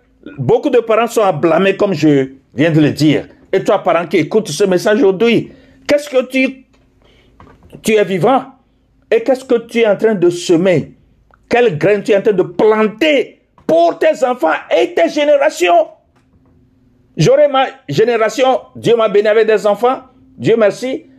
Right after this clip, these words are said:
Mais à travers moi, il y aura des générations qui vont passer, qui vont suivre, et cetera, et cetera. Donc, euh, quelle génération je suis en train de laisser ? Qu'est-ce que je suis en train de laisser de bon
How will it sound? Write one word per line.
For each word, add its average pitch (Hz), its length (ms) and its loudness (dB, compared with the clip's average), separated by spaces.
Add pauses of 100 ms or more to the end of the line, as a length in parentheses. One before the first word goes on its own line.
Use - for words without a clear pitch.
(140)
Mais 254 420 0
à 233 100 -2
travers 247 340 0
moi, 240 300 0
il 254 60 0
y 247 40 2
aura 240 200 2
des 220 180 0
générations 220 580 0
qui 254 100 0
vont 226 200 0
passer, 226 500 -2 (380)
qui 247 100 0
vont 240 180 2
suivre, 226 520 0 (1500)
et 226 120 0
cetera, 240 540 0
et 220 40 0
cetera. 233 600 0 (420)
Donc, 247 360 -2
euh, 262 80 4 (320)
quelle 294 220 0
génération 233 760 0
je 165 140 0
suis 233 180 0
en 226 80 0
train 240 220 2
de 185 320 2 (180)
laisser ? 165 480 0
Qu'est-ce 247 180 -2
que 226 140 0
je 180 60 0
suis 160 160 0
en 185 80 0
train 202 100 2
de 180 80 0
laisser 170 280 0
de 170 100 2
bon 214 340 0